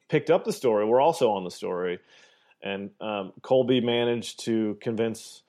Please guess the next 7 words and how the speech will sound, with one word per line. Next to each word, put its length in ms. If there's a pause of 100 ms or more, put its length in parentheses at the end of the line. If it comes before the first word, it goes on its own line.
(340)
the 80
Washington 480
Post, 480
the 80
New 100
York 240
Times, 1000